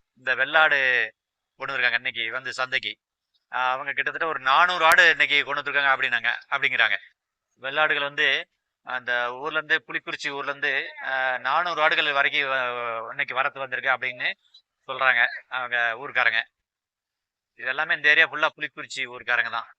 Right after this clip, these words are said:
ஆ, பாருங்க முனியாண்டி அண்ணன், அவர் அண்ணன் வந்து இந்த முனியாண்டி அண்ணன் விருதுநகர் மாவட்டம் அதே அருப்புக்கோட்டை பக்கத்துல புலிக்குறிச்சி ஊர்ல இருந்து ரெண்டு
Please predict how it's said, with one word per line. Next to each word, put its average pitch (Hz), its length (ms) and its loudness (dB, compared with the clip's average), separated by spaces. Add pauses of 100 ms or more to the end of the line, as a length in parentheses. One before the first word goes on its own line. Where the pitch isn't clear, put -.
(120)
ஆ, 143 140 6
பாருங்க 170 300 8
முனியாண்டி 185 380 6
அண்ணன், 170 300 8 (720)
அவர் 147 220 2
அண்ணன் 156 280 8
வந்து 175 160 8
இந்த 185 140 0
முனியாண்டி 175 320 6
அண்ணன் 175 280 8
விருதுநகர் 175 320 8
மாவட்டம் 170 300 8
அதே 165 220 8
அருப்புக்கோட்டை 170 440 8
பக்கத்துல 170 300 6
புலிக்குறிச்சி 170 340 0
ஊர்ல 160 160 2
இருந்து 175 340 6 (320)
ரெண்டு 160 240 4